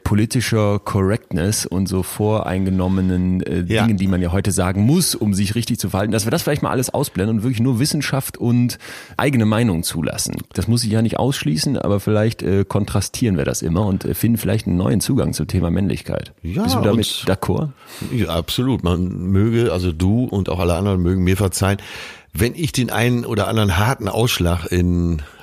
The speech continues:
Speaker 2: äh, Richtung, äh, Machos oder auch Weiblichkeit, äh, wenn wir jetzt über das Thema Männlichkeit sprechen, mir hier leiste. Äh, MeToo ist heute außen vor. Es geht aber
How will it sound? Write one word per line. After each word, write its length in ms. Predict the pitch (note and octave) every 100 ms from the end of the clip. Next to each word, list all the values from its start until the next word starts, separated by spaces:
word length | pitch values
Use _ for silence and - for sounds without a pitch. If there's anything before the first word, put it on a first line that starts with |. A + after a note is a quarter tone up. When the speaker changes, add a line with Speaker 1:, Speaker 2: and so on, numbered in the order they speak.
| -
Speaker 2:
äh, 60 |
Richtung, 760 | F2 E2+ F2 F2+ G2 F2 E2+ D#2+ - _ - - - - - - - - _ F#4+
äh, 460 | - F3+ E3+ D3 B2+ A2+
Machos 560 | B2+ C#3 - C3+ A#2+ -
oder 300 | C#3 A2 F#2+
auch 420 | G2+ G#2 F2+ - E2
Weiblichkeit, 760 | F#2 G2+ G2 - E2 E2+ D#2+ - - - -
äh, 40 | -
wenn 640 | F#2 F2 F2 F2 F2 F2+
wir 80 | F2+
jetzt 200 | F2 E2+
über 120 | E2
das 160 | E2+ E2+
Thema 220 | F2+ E2
Männlichkeit 500 | E2+ E2+ D#2+ D#2 D#2
sprechen, 440 | - - D2 D2+ D2 - - _ - - -
mir 180 | E2 E2+
hier 160 | F2+ F2
leiste. 560 | D#2+ D#2 - C#2 F#2 - _ _ _ _ _ - -
Äh, 180 | G2
MeToo 380 | F#2+ A2+ A2 D#3
ist 140 | D#3 -
heute 240 | A2+ A2+
außen 200 | - G2+
vor. 280 | - A2+ A2+
Es 200 | G#2+ -
geht 200 | A#2 -
aber 280 | G2+ G2